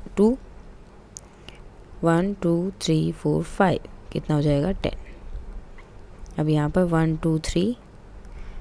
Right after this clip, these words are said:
one, two, three, four, five, six, कितना हो गया, eighteen।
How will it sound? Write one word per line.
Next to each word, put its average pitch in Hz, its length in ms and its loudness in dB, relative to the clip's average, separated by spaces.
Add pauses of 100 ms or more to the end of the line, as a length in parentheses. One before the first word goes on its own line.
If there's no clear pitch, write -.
(260)
one, 160 300 2 (140)
two, 151 340 2
three, 156 340 2
four, 147 400 2
five, 127 400 0
six, - 600 -6 (160)
कितना 156 280 -2
हो 143 100 0
गया, 254 340 -2 (240)
eighteen। - 500 -2